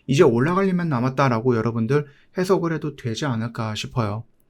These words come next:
지금 적자가 난 큰 이유는 두 가지입니다. 겨울이라서 태양광 설치가 잘 안 되는 개설적 비수기도 있고요. 그리고 이제 더 중요한 것은 뭐예요? 미국 세관 통과가 늦어지면서 일시적인 사고뿐이거든요. 이거는 회사가 실력이 없어서가 아니라,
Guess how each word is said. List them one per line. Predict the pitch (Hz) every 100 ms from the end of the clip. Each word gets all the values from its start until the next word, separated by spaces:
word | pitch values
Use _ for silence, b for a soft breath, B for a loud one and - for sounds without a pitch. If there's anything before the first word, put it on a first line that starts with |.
| b b b b
지금 | - 151 160
적자가 | 131 120 190 202
난 | 175 151 139
큰 | 185 185
이유는 | 123 127 127
두 | 120 113
가지입니다. | 131 135 117 110 101 -
겨울이라서 | 123 135 143 131 117 113
태양광 | 160 160 156 147
설치가 | 151 143 127
잘 | 127 110
안 | 104 117 127
되는 | 131 117 135 - _
개설적 | - 123 156 139 135
비수기도 | 120 147 139 135
있고요. | 110 - 120 127 107 b b b b b
그리고 | - 156 185
이제 | 151 143 131
더 | 135
중요한 | 131 - 123 131 123
것은 | 127 113
뭐예요? | 101 113 113 110
미국 | 127 156 135 -
세관 | - - 196 208 170 147
통과가 | - 196 185 139
늦어지면서 | 113 117 135 123 113 110 107 107 b b b b
일시적인 | 220 220 220 190 147
사고뿐이거든요. | 135 185 208 190 143 107 98 101 135 - _ b b b b
이거는 | 139 151 160 143
회사가 | 202 214 202 156 143
실력이 | - 185 180
없어서가 | 123 98 151 170 175 156 147 127
아니라, | 110 110 104 117 104